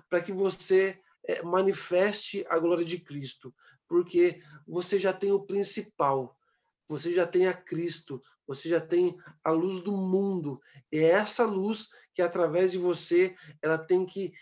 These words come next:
iluminar os quatro cantos da cidade aonde você tá. Eu acredito muito nisso, que pessoas posicionadas, que pessoas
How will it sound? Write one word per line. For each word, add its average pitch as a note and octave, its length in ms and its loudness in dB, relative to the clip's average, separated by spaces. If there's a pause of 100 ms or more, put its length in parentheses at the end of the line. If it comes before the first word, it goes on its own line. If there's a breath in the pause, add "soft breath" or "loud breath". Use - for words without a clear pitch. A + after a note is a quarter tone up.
(160 loud breath)
iluminar E3+ 760 2 (240 soft breath)
os E3+ 340 -8 (220)
quatro G3 520 2
cantos F3+ 680 -2 (280 soft breath)
da F3 200 -2
cidade E3 480 0
aonde D#3 260 -2
você D#3 240 -8
tá. C#3 300 -6 (240 loud breath)
Eu F3 80 2
acredito F3+ 480 2
muito G3 500 0
nisso, E3 400 -4
que D#3+ 100 -14
pessoas F#3+ 680 4 (320 loud breath)
posicionadas, F3 880 0
que - 140 -16
pessoas F#3 680 2